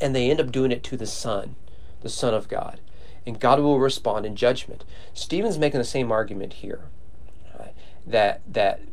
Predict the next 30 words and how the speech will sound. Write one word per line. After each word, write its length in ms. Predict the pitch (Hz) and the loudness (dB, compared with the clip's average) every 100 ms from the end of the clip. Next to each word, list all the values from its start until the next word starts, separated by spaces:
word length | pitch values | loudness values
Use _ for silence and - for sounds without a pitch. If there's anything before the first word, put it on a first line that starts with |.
| - - | -6 -4
people 460 | 165 156 160 170 156 | -4 -2 0 0 -2
reject 640 | 151 - 120 107 - - - - | -4 0 2 2 0 -6 -6 -6
the 120 | 104 | -6
message 800 | 98 98 147 - 160 147 - - - - | -6 -4 -2 -2 0 0 -2 -6 -6 -6
and 140 | - 110 | -4 -4
the 60 | |
ministry 600 | 98 101 127 143 - 147 | -2 2 2 2 2 0
of 240 | 131 135 - | 2 0 0
God, 400 | 95 90 - - - - - - - - | -2 -2 -4 -6 -6 -6 -6 -6 -6 -2
whether 280 | 110 110 104 | 0 0 0
it 220 | 123 - | -2 -2
be 200 | 101 98 | -2 -2
Moses 680 | 101 120 170 262 254 - - - - - - | 2 4 4 0 -2 -6 -6 -6 -8 -8 -6
or 100 | 107 | -2
whether 240 | 107 110 | 0 0
it 120 | 110 | -2
be 100 | 107 | -2
Jesus. 720 | - 113 - - - - - - - - - - | -6 -6 -6 -6 -6 -6 -6 -6 -6 -6 -6 -6
They 80 | |
still 320 | - - 131 127 | -4 0 2 2
do 180 | 117 | 0
it 100 | 101 | 0
today. 380 | - 101 - - - - - - - | -2 -2 -2 -4 -6 -8 -8 -8 6
Well, 260 | 120 113 - - | 8 8 4 -4
after 320 | - 131 139 135 | 2 2 4 0
he, 400 | - 117 107 - - - - - - - | 0 -2 -2 -6 -8 -8 -8 -8 -8 -6
he 220 | - 123 | -2 -2
condemns 560 | 117 123 120 127 170 151 | 0 0 4 4 2 4
them 280 | 151 202 - - - - - | 4 4 0 -6 -6 -6 2
publicly, 640 | 135 131 185 196 214 | 4 4 2 2 2